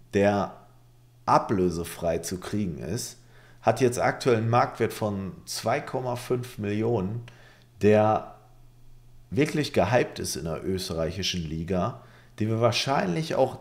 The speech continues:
deswegen jetzt auch nur bekommen, weil der in dieser Saison sich einen Kreuzbandriss zugezogen hat. Ja, der fehlt jetzt schon seit Oktober, kann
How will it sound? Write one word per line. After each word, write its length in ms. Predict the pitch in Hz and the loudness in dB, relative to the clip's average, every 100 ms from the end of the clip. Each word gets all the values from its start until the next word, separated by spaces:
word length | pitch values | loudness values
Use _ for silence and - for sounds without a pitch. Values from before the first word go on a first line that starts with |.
| - | 4
deswegen 640 | 143 170 - 117 110 110 107 | 6 6 2 2 2 4 2
jetzt 220 | 104 107 | 0 2
auch 180 | 104 110 | 0 2
nur 220 | 110 87 | 0 2
bekommen, 800 | 92 - - 180 180 113 123 151 - - - | -2 -4 -2 0 2 2 0 -6 -18 -20 -16
weil 640 | 82 104 160 139 120 156 - - - - - - | 0 4 6 8 6 2 -4 -18 -20 -20 -12 4
der 400 | 117 120 92 - - | 6 6 4 -6 -8
in 260 | 92 98 - | -6 -6 -4
dieser 340 | 131 160 143 | -4 4 4
Saison 560 | 131 123 117 117 113 113 - | 4 0 4 4 2 -6 -8
sich 340 | 92 107 - | -6 -6 -4
einen 360 | 98 92 90 - | -4 -2 -4 -4
Kreuzbandriss 800 | 113 110 - 82 78 71 - - | 0 0 0 -4 -4 -6 -8 -8
zugezogen 680 | 82 67 - 69 64 71 | -8 -8 -8 -8 -8 -8
hat. 240 | 69 60 - _ _ _ - - _ _ _ _ _ _ _ _ - | -10 -12 -16 _ _ _ -20 -20 _ _ _ _ _ _ _ _ -2
Ja, 280 | 104 120 - - - | -2 -2 -10 -8 0
der 80 | 101 | 2
fehlt 280 | - 143 | 4 2
jetzt 160 | 123 - | 2 2
schon 180 | 123 107 | 0 2
seit 160 | 101 | 2
Oktober, 800 | 92 - - 135 113 90 127 - - - _ _ _ _ - | 2 -2 0 2 4 4 2 -4 -20 -20 _ _ _ _ 2
kann 340 | 123 139 151 | 2 4 -2